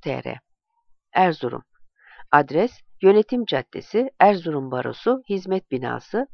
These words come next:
Erzurum. Telefon sıfır dört yüz kırk iki, iki yüz otuz üç, on yirmi,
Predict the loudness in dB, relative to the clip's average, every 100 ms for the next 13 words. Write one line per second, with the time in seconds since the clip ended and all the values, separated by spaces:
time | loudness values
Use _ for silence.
0 | -2 -2 -2 -6 -10 -12 _ _ _ _
1 | _ _ -12 -4 -2 0 -2 -4 -8 _
2 | -4 0 2 2 0 -4 -10 -8 -8 -10
3 | -10 -4 -4 -4 -8 -4 -2 -2 -2 -4
4 | -6 -8 -10 -2 -2 -2 -4 -8 -8 -10